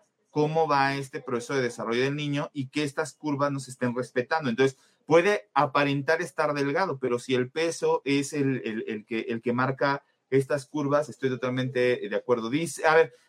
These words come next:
este, quería preguntarte, Salvador, otra de las cosas bien importante, claro, el ejercicio es fundamental, Liliana, lo que comentamos, el ejercicio, y todavía más, eh, si, si está indicado para niños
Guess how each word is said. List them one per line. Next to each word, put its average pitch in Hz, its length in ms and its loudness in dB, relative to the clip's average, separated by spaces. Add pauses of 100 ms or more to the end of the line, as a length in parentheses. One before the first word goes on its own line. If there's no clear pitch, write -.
este, 156 260 0
quería 180 180 2
preguntarte, 180 460 0
Salvador, 135 280 2
otra 202 240 4
de 214 40 0
las 151 200 -2
cosas 175 280 -4
bien 170 160 -4
importante, 135 720 -2
claro, 160 300 4
el 120 80 -2
ejercicio 135 480 -6
es 160 100 -8
fundamental, 131 680 -2
Liliana, 104 420 -6
lo 117 160 -4
que 113 120 -14
comentamos, 120 640 -2
el 127 100 -4
ejercicio, 135 600 -2 (400)
y 160 280 -6
todavía 214 420 4
más, 185 240 -2
eh, 143 160 -4
si, 147 240 0
si 139 80 -4
está 143 160 -2
indicado 190 400 -2
para 131 200 0
niños 131 460 -2